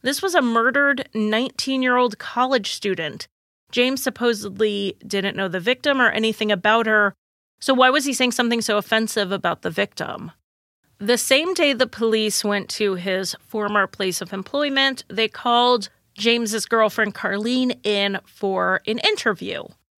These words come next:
This is her boyfriend for five, six years, the father of her child.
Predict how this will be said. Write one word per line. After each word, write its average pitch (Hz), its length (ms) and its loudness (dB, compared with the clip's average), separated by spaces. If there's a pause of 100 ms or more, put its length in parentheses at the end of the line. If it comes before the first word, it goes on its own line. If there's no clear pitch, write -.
(260)
This - 180 -4
is 330 180 -2
her 330 100 0
boyfriend 240 640 2
for 190 500 -2 (200)
five, 208 340 2
six - 320 -6
years, 185 400 -4
the 196 520 0
father 220 440 2
of - 160 -2
her 202 100 -2
child. 180 540 0